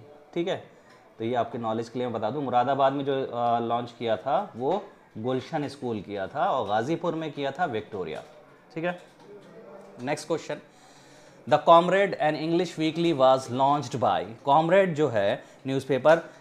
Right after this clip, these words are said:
ये आपको बताया गया था किसने चलाया था, मोहम्मद अली जौहर ने, जिसकी लैंग्वेज क्या थी, इंग्लिश, ठीक है। तो मोहम्मद अली जौहर will be the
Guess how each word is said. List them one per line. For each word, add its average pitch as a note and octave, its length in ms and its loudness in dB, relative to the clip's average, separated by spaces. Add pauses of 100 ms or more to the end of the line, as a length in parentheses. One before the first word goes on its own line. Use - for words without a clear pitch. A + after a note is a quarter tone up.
ये B2 100 2
आपको B2+ 300 2
बताया C3+ 380 2
गया D3+ 200 4
था D#3+ 180 0
किसने D3+ 340 -6
चलाया D3+ 360 2
था, D#3+ 180 0
मोहम्मद A#2+ 400 -2
अली A#2+ 180 0
जौहर A#2 340 0
ने, D#3+ 200 -2
जिसकी B2+ 300 -6
लैंग्वेज A#2+ 440 -2
क्या D3 180 2
थी, E3 200 -4
इंग्लिश, F#2+ 600 -8
ठीक D3 180 -8
है। G#3 140 6 (320)
तो A2 60 -6
मोहम्मद A#2 480 -2
अली B2+ 200 0
जौहर A#2 400 0 (380)
will A2+ 140 -4
be A#2 100 -4
the B2 120 -2